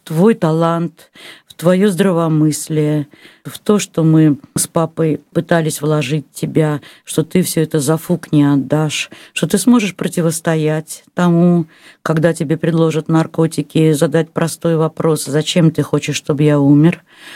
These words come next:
Вот, что ты пойдёшь в этот клуб получить удовольствие, потанцевать, пообщаться с друзьями, но не что-то другое, не для саморазрушения. И я хочу в это верить. И ещё, давай договоримся. Всё-таки ты пока, допустим, школьник,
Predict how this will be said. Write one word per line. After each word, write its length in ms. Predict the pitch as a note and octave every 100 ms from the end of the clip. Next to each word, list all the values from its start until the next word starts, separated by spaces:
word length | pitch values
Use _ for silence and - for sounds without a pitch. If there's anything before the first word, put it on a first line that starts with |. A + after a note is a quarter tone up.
| - _
Вот, 220 | E3+ E3+
что 100 | D#3
ты 280 | F3+ B3+ B3
пойдёшь 380 | - A3 A3 A3+
в 40 |
этот 200 | A3 A3+
клуб 300 | - C#4 C#4+
получить 400 | - A#3 A#3 A#3+
удовольствие, 840 | A3 G3 G3 F3+ C3+ - - D3+ D3+ -
потанцевать, 840 | - A#3 A#3+ G#3 - D#3 D#3+ F#3+ F#3
пообщаться 640 | - D#3+ - E3 D#3+ D#3+
с 60 | D3
друзьями, 800 | D3 D#3 D3+ G3 A3+ G#3+ G3 - - - - -
но 140 | G3+
не 120 | G#3
что-то 280 | F#3+ G3+ F#3
другое, 680 | E3 F3 E3 D#3 C#3 C3+ C3
не 240 | D#3 F3+ F#3
для 140 | F3+
саморазрушения. 1160 | - F3+ E3 D#3+ D#3 D#3 C#3+ - C#3+ C3 - C#3 - - -
И 80 | F#3+
я 240 | G3+ D4+
хочу 340 | - F3+ - G3
в 60 |
это 220 | F3+ F#3
верить. 460 | D#3+ C3+ C#3 - - - -
И 60 | C4+
ещё, 400 | D4 B3+ - D#3
давай 300 | D3+ A3 C4
договоримся. 840 | G3+ D#3+ D3+ D3+ C#3 C3+ - E3 - - - - _
Всё-таки 440 | - A3 G#3+ -
ты 160 | D#3+ D#3
пока, 300 | - C#3 C#3
допустим, 500 | C#3+ C#3 B2+ - B2+
школьник, 680 | - - E3 F3+ G3+ F#3+